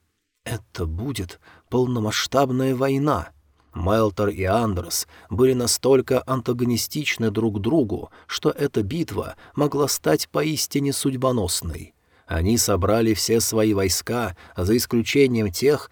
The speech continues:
которые были необходимы для защиты столиц и приграничных городов. Возможно, обе стороны уже поняли, что для полной победы над своим врагом им нужно собрать все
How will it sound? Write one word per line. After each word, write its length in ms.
которые 460
были 260
необходимы 800
для 240
защиты 500
столиц 600
и 140
приграничных 840
городов. 640
Возможно, 720
обе 340
стороны 640
уже 260
поняли, 640
что 220
для 200
полной 400
победы 540
над 160
своим 380
врагом 540
им 200
нужно 300
собрать 640
все 520